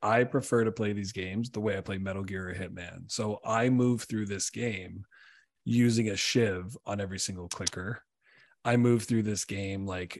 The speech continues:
you know, grabbing people and strangling them. And, like, I don't, I'm not seen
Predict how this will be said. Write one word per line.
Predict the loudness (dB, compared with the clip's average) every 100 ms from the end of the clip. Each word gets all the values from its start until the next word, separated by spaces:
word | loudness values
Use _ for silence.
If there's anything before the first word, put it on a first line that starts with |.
| -8
you | -6
know, | -4 -4
grabbing | 0 0 2 0
people | -4 -6
and | -4
strangling | -4 -4 -4 -4 -4
them. | -4
And, | -4
like, | -4 -6 -6
I | -2 0
don't, | 0 0
I'm | 4
not | 6 6 2
seen | 0 0 -2 -6